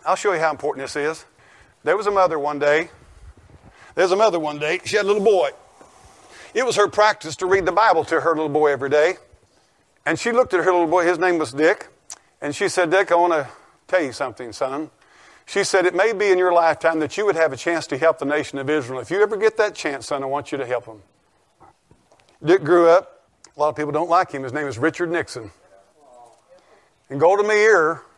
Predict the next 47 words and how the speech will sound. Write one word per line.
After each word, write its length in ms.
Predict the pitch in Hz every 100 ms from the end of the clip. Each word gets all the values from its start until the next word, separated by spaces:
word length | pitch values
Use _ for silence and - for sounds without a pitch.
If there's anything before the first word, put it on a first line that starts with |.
| _
who 160 | - 170
is 180 | 165 120
the, 300 | 156 147 139
was 380 | 151 147 160 127
the, 360 | 139 147 139 - _ _
uh, 380 | 147 131 123 - - - - _ _ _
Prime 240 | - 180 196
Minister, 280 | 202 170 -
<laughs> 40 | -
thank 280 | 190 - -
you, 60 |
Brother 300 | 156 190 185
Ralph, 320 | 190 185 208
I 100 | 190 -
need 160 | 220 175
that 160 | 196
mental 260 | 185 202 185
help. 320 | 202 170 - - - - -
Prime 200 | 165 196
Minister 260 | 208 - 208
of 80 |
Israel 320 | 190 160 135 135
had 180 | 151
called 260 | - 185 190
him 80 | 190
on 120 | 185
the 80 | 156
phone 260 | 202 190
about 260 | 160 160 151
three 120 | 165
o'clock 240 | 160 170 156
in 60 |
the 40 | 156
morning 160 | 156
and 60 | 139
says, 340 | 147 131 104 -
"Mister 260 | 151 -
Nixon, 380 | 156 165 180 180 _ _
Mister 200 | 147 131
President, 440 | 135 165 151 175 175 _ _ _
if 140 | - 127
we 100 | 156
don't 140 | 185
get 140 | 185 156
help 220 | 175 165
from 100 | 143
America, 560 | 147 160 147 - 123